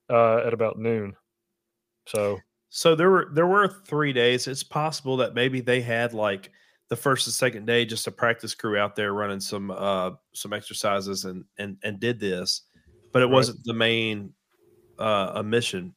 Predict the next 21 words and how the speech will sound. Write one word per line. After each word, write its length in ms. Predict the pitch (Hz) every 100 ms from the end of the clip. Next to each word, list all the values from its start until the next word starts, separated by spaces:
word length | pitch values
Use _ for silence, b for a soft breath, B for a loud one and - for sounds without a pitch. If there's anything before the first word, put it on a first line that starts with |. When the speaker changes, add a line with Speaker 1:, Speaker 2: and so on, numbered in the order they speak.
| -
Speaker 2:
because 240 | 117 127
it 80 | 113
became 260 | - 160 170
a 40 |
m-, 140 | 110 - _
the 200 | 120 110
main 320 | 107 107 98
mission 260 | 98 95 95
after, 300 | 92 95 101
like, 140 | 90
the 80 | -
third 260 | - 92 87
day. 220 | 90 87
So 280 | - 113 107 b b
Speaker 1:
Right. 180 | 110 113
Speaker 2:
maybe 240 | 127 196 247
possibly 500 | - 185 214 190 180
this 220 | 180 -
was 220 | 175 202
a 40 | 110
random, 580 | 104 104 98 92 98